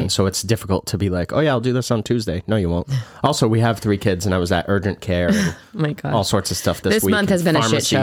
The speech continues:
Speaker 2: pharmacies
Speaker 1: for
Speaker 2: and
Speaker 1: us.
Speaker 2: Yeah. So at some point early, at some point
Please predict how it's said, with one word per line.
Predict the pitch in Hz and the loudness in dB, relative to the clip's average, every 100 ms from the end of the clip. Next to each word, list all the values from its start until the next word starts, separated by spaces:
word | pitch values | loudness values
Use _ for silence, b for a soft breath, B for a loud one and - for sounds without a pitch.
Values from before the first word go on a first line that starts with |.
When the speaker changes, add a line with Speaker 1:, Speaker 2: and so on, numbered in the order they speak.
| 127 | 2
Speaker 2:
pharmacies | |
Speaker 1:
for | 135 | 0
Speaker 2:
and | 127 | 0
Speaker 1:
us. | 135 - - - _ | 0 -2 -6 -12 _
Speaker 2:
Yeah. | 123 107 - b b b b b b b b _ | -2 -2 -2 b b b b b b b b _
So | - 135 113 117 | -4 0 2 0
at | 110 - | -2 0
some | 156 175 | -2 0
point | 104 90 92 _ | 0 0 -2 _
early, | 110 113 110 98 87 85 - _ _ _ _ _ _ _ _ _ _ _ _ _ _ _ - - _ _ _ _ 110 | 0 2 2 2 0 -2 -8 _ _ _ _ _ _ _ _ _ _ _ _ _ _ _ -20 -20 _ _ _ _ -4
at | 107 | -2
some | - 139 131 | 0 0 0
point | 120 95 | 0 0